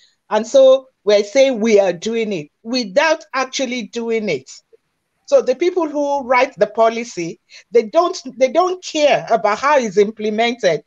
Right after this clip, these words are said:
Whether it's implemented or not, they don't care. But they've written the policy so that they can say when they go to wherever that, "Oh yes, we practice inclusive education. This is our policy." So my, what I want to say is that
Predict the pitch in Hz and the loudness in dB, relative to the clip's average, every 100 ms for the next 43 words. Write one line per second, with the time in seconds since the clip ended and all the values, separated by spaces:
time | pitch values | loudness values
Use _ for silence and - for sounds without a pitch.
0 | _ _ 185 254 311 302 214 208 220 226 | _ _ 2 2 4 2 2 0 0 -6
1 | 226 254 269 254 214 185 190 202 220 180 | -4 -4 -2 0 2 0 0 -2 -2 -2
2 | 185 196 220 233 285 247 - _ _ 202 | 0 2 0 -2 0 0 0 _ _ 0
3 | 202 196 190 254 254 247 175 - 202 202 | 4 2 0 -6 -6 -4 -4 0 0 0
4 | - 156 - 202 196 196 196 202 196 - | -6 -2 0 2 2 0 0 -2 -2 -4
5 | 262 233 190 202 214 196 180 196 214 - | 2 4 6 4 2 0 -2 0 0 0
6 | 180 196 214 196 175 175 170 165 _ _ | 0 4 4 4 2 -2 -2 -6 _ _
7 | - 247 233 214 170 165 185 202 226 226 | 2 2 4 0 0 -6 -10 -6 -4 -4
8 | 233 226 180 _ 214 208 214 185 180 180 | -4 -14 -14 _ -10 -10 -8 -4 -4 -4
9 | 220 202 202 - _ _ 247 269 190 180 | -10 -6 -6 -6 _ _ -6 -6 -6 -6
10 | 170 170 - 202 196 208 165 - _ _ | -4 -4 -4 -4 -4 -12 -14 -20 _ _
11 | - 285 - _ _ _ _ _ 247 294 | 0 2 2 _ _ _ _ _ -6 -4
12 | 302 294 311 285 262 254 254 - 247 202 | 2 2 2 0 0 0 -2 -6 -4 -2
13 | 202 190 | -2 -4